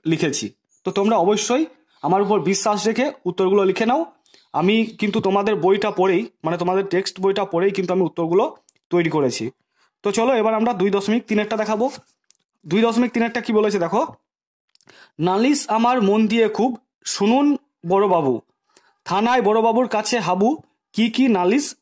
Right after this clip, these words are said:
জানিয়েছিল।" দেখো উত্তরটা আমি এখানে লিখেছি দুই দশমিক তিন,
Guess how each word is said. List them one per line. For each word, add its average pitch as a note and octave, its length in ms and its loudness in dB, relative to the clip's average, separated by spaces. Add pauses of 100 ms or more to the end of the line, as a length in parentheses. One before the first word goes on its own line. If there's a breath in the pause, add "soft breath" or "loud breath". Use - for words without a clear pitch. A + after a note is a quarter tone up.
জানিয়েছিল।" F3 560 0 (600)
দেখো G3 200 0
উত্তরটা A3+ 280 -2
আমি A3+ 100 0
এখানে A3+ 200 -2
লিখেছি A3 380 -2 (280)
দুই G3+ 120 0
দশমিক G#3+ 340 0
তিন, A#3 200 2